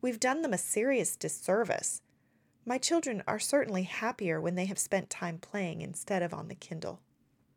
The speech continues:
As I said, this is not something my home has all figured out yet, but these principles do work, whatever strategies you may choose to use to implement them.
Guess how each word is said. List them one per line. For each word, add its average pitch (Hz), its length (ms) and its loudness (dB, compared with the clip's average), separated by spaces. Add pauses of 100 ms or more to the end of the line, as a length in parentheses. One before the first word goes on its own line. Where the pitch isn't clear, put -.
(540)
As 294 200 6
I 254 100 10
said, 160 440 0
this 311 200 6
is 269 100 2
not 247 220 4
something 190 340 2
my 185 140 2
home 185 280 0
has 165 200 2
all 151 140 0
figured 165 340 -2
out 151 220 0
yet, 131 240 0 (560)
but 240 300 8
these 254 180 0
principles 285 520 0
do 254 220 2
work, 196 640 2 (220)
whatever 247 320 6
strategies 185 680 0
you 214 180 -2
may 214 140 0
choose 151 300 -4
to 160 100 -8
use 151 240 -6
to - 160 -10
implement - 560 -8
them. - 240 -6